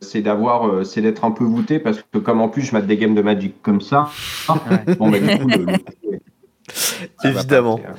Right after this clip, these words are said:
Speaker 1: c'est, euh,
Speaker 2: Mais ouais, du coup, petite question,
Speaker 1: chaque
Speaker 2: j'ai,
Speaker 1: fois
Speaker 2: j'ai,
Speaker 1: que
Speaker 2: j'ai
Speaker 1: je photo de moi sur un tournoi, je suis une voûte, littéralement.
Speaker 2: <laughs>
Speaker 1: Euh.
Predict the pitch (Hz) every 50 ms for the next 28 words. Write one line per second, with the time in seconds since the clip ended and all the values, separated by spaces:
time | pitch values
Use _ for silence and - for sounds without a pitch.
0 | - - - - - _ - - - - 127 127 135 165 180 170 151 135 - 196
1 | 190 - 180 - - 147 131 - 175 185 156 151 185 127 117 117 120 120 113 110
2 | 127 - - - - - - 175 180 196 202 202 - 143 147 156 156 151 - -
3 | - 160 160 160 170 190 220 214 - - - - - 143 135 - - 175 165 156
4 | 147 139 123 117 107 104 - - - _ - 110 - 135 131 - 143 - - -
5 | - 370 381 - - - 320 - - - -